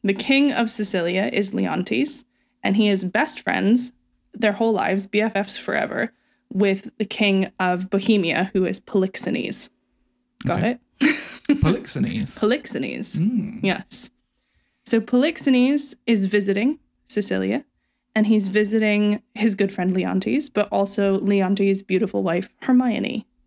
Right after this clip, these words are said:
Speaker 2: Right, I can see where this is going.
Speaker 1: Mm-hmm. Hermione is pregnant, very pregnant, and Hermione and Leontes already have another son called Mamilius.
Speaker 2: Mamilius?
Speaker 1: Mamilius.
Speaker 2: Okay.
Speaker 1: Yeah. Just go with it.
Speaker 2: It sounds like mimosa. I was
Speaker 1: Well, he's Sicilian,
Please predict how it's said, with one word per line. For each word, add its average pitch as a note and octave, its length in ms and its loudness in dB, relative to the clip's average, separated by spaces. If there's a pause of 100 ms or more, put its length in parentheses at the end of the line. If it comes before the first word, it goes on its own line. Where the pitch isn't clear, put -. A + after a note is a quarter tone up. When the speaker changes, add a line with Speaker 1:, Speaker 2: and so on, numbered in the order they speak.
(160)
Speaker 2:
Right, A#2 220 0
I B2+ 80 -4
can - 100 -8
see C3+ 120 2
where C3 100 4
this A#2 140 -2
is - 80 -6
going. A2+ 300 2
Speaker 1:
Mm-hmm. G3 300 0 (720)
Hermione B3+ 540 4
is A#3+ 280 2
pregnant, G#3 480 -2 (360)
very F#3+ 340 0
pregnant, G3+ 480 -2 (360)
and G#3 540 2
Hermione G#3+ 420 2
and G#3+ 100 4
Leontes G3 460 2
already G3+ 380 0
have F#3+ 400 -2 (100)
another G#3 440 4
son F#3 340 0
called F#3 220 -2
Mamilius. F#3+ 760 0 (540)
Speaker 2:
Mamilius? F3 640 4
Speaker 1:
Mamilius. A3+ 760 0 (320)
Speaker 2:
Okay. - 200 -8 (280)
Speaker 1:
Yeah. - 120 -8 (720)
Just A#3+ 200 -4
go F#3+ 140 -6
with G#3 160 -6
it. - 220 0
Speaker 2:
It F#3+ 120 2
sounds G#3+ 240 4
like C#3+ 120 0
mimosa. D3 540 2
I G2+ 80 0
was B2 140 -4
Speaker 1:
Well, F4 200 2
he's F#4 240 2
Sicilian, D4+ 800 0